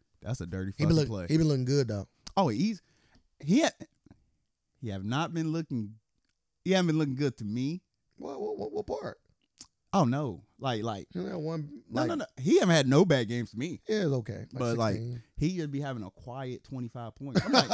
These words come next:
Speaker 2: <laughs>
Speaker 1: I'm like, "How the fuck he got twenty-five
Speaker 2: Well,
Speaker 1: points?"
Speaker 2: to me, that's what makes Zion great. You don't gotta
Speaker 1: That's
Speaker 2: call,
Speaker 1: what,
Speaker 2: you don't
Speaker 1: that's
Speaker 2: gotta
Speaker 1: what I'm
Speaker 2: call
Speaker 1: saying.
Speaker 2: a number.
Speaker 1: That's what I'm saying. I'm like,
Speaker 2: He
Speaker 1: I'm
Speaker 2: gonna
Speaker 1: like,
Speaker 2: just get his
Speaker 1: I'm like,
Speaker 2: point
Speaker 1: he,
Speaker 2: in
Speaker 1: like, he
Speaker 2: four
Speaker 1: don't even
Speaker 2: games.
Speaker 1: doing nothing beasy with the move. I'm like, "How the fuck he got twenty-seven points?"
Speaker 2: He's slick.
Speaker 1: He,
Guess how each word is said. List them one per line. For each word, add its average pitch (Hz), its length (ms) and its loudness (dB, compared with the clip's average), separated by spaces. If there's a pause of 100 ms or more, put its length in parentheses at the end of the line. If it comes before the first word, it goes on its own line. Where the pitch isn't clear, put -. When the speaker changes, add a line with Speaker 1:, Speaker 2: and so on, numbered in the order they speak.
(120)
Speaker 2:
<laughs> 202 160 -4
Speaker 1:
I'm 240 180 0
like, 220 160 -2
"How 208 160 -8
the 302 60 -10
fuck 311 140 2
he 254 60 6
got 262 120 2
twenty-five 254 400 -4
Speaker 2:
Well, - 100 0
Speaker 1:
points?" 233 340 -12
Speaker 2:
to 180 60 2
me, 196 120 2
that's 190 160 4
what 170 100 -2
makes 160 160 2
Zion 156 320 2
great. 143 180 2
You 139 60 2
don't 147 120 8
gotta 139 160 4
Speaker 1:
That's - 100 4
Speaker 2:
call, 131 140 6
Speaker 1:
what, - 80 -4
Speaker 2:
you 151 60 -2
don't 277 140 6
Speaker 1:
that's - 0 -
Speaker 2:
gotta - 20 4
Speaker 1:
what 269 80 6
I'm 240 60 2
Speaker 2:
call 175 120 4
Speaker 1:
saying. 147 120 4
Speaker 2:
a 151 40 0
number. 156 300 2
Speaker 1:
That's 285 140 2
what 277 80 4
I'm 247 100 2
saying. 277 200 2
I'm 240 120 6
like, 175 200 10
Speaker 2:
He 170 80 6
Speaker 1:
I'm - 0 -
Speaker 2:
gonna 165 120 10
Speaker 1:
like, 156 80 10
Speaker 2:
just 143 140 4
get 156 140 8
his 151 120 6
Speaker 1:
I'm 247 100 8
like, 214 200 10
Speaker 2:
point - 20 10
Speaker 1:
he, 302 160 8
Speaker 2:
in 202 300 0
Speaker 1:
like, 214 160 6
he 330 60 8
Speaker 2:
four 320 100 6
Speaker 1:
don't 294 80 6
even 269 140 6
Speaker 2:
games. 220 100 4
Speaker 1:
doing 269 160 2
nothing 185 240 -2
beasy 226 340 2
with 226 120 0
the 196 60 2
move. 285 220 4
I'm 440 60 -8
like, 175 180 -6 (140)
"How 262 60 -20
the 349 120 -20
fuck 339 100 -10
he 311 120 -8
got 294 120 -14
twenty-seven 277 460 -8
points?" - 460 -12
Speaker 2:
He's 233 180 6
slick. 214 360 6
Speaker 1:
He, 254 200 2